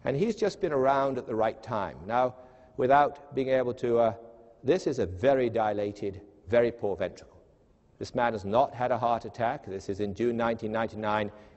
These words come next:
He had very high triglycerides. He had triglycerides at two thousand, which is very high. He has very high cholesterol, but didn't have coronary artery disease.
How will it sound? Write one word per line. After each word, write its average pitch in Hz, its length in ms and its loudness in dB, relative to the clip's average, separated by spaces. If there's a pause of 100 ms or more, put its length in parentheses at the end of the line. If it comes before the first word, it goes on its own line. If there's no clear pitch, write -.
He - 60 -8
had - 200 -10
very 123 200 4
high 123 220 2
triglycerides. 117 1000 -4 (1000)
He 113 120 -2
had 113 200 2
triglycerides 117 640 0
at - 120 -14
two 131 160 -2
thousand, 120 640 -2
which - 180 -12
is 92 100 -12
very 113 180 -4
high. 113 460 -2
He 98 60 -10
has 85 120 -8
very 110 180 -2
high 123 200 0
cholesterol, 123 580 -2
but 165 160 -8
didn't 240 220 -6
have 139 260 -2
coronary 104 260 -2
artery 90 260 -6
disease. 87 420 -10